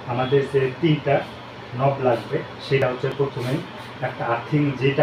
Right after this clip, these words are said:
আছে, তার সাথে একটা, তার থেকে দশ বা পাঁচ মিটারের ভিতরে একটা রেফারেন্সের জন্য, সেখান থেকে আরও পাঁচ থেকে দশ মিটার আরেকটা। এখান থেকে সেই অটোতে চাপ দিলে সে আমার এখানে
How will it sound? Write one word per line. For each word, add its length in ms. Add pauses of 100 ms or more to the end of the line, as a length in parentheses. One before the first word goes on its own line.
আছে, 200
তার 180
সাথে 260
একটা, 200 (320)
তার 200
থেকে 160 (120)
দশ 140 (100)
বা 140
পাঁচ 220
মিটারের 440
ভিতরে 280 (120)
একটা 220 (500)
রেফারেন্সের 600
জন্য, 160 (160)
সেখান 420
থেকে 240
আরও 200
পাঁচ 180
থেকে 160
দশ 140
মিটার 200
আরেকটা। 280 (460)
এখান 200 (100)
থেকে 160 (100)
সেই 180 (380)
অটোতে 300 (100)
চাপ 160 (100)
দিলে 200 (380)
সে 80 (120)
আমার 200
এখানে 200